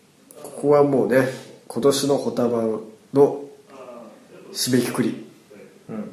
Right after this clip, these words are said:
Speaker 1: ていうライブですね。
Speaker 2: 集大成。
Speaker 1: そう。
Speaker 2: すごいわ。
Speaker 1: 渋谷すごい来やすいので、ぜひ。
Speaker 2: みんな来てほしいですね。
Speaker 1: ね、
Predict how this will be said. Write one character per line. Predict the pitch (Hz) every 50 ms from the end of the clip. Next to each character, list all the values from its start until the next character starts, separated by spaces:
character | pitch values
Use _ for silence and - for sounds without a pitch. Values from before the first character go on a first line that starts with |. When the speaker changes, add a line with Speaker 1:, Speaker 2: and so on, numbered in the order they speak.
| -
Speaker 1:
て | - 107
い | 98
う |
ラ | 101 104
イ | 98
ブ | 80 -
で | -
す | - - -
ね。 | 82 80 - - - _
Speaker 2:
集 | - - - - 107
大 | - - - - - -
成。 | - - - - - - -
Speaker 1:
そ | - - -
う。 | -
Speaker 2:
す | - 120
ご | 123 120
い | 113
わ。 | 107 - - - - _ _ _ _ _ _ _ _ _ - - - - - 120 117 - - - - - 196 165 - - - - - - - - - - _ _ -
Speaker 1:
渋 | - - - 104 110
谷 | 107 -
す | - - 117
ご | 120 107
い | -
来 | - 107
や | 104 98
す | - -
い | 101
の | 90 85
で、 | 85 - - - - - _ _ _ _ _ _ _ _ _ _ _ _
ぜ | - - -
ひ。 | - - - - - - - - _ _ _ -
Speaker 2:
み | 117 107
ん |
な | 101 -
来 | - -
て | -
ほ | -
し | - -
い | -
で | -
す | - -
ね。 | 139 - - -
Speaker 1:
ね、 | 117 117 101